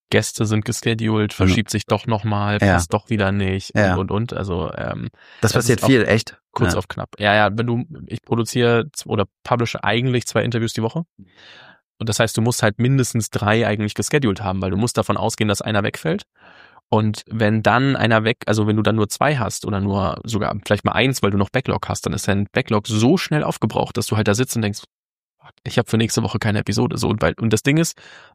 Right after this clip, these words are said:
Speaker 1: dann halt irgendwie, wenn ich jetzt dann von heute sage, „Okay, ich hab für nächste Woche Dienstag keine Episode“, dann qualitativ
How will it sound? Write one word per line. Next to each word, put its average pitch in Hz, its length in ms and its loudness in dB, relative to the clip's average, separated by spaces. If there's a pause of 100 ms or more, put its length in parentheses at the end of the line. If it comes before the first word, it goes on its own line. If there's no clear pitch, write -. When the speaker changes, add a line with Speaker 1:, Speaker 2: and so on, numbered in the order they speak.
(120)
Speaker 1:
dann 135 240 0
halt 123 160 0
irgendwie, 117 500 0 (340)
wenn 110 140 0
ich - 80 -2
jetzt - 240 0
dann 120 140 0
von 104 260 -2
heute 147 320 0
sage, 123 400 2
„Okay, - 200 0
ich 113 100 -2
hab 117 100 0
für 110 200 -2
nächste 117 260 0
Woche 113 160 2
Dienstag 113 320 0
keine 101 180 0
Episode“, 107 480 0 (920)
dann 120 400 0
qualitativ 120 1000 0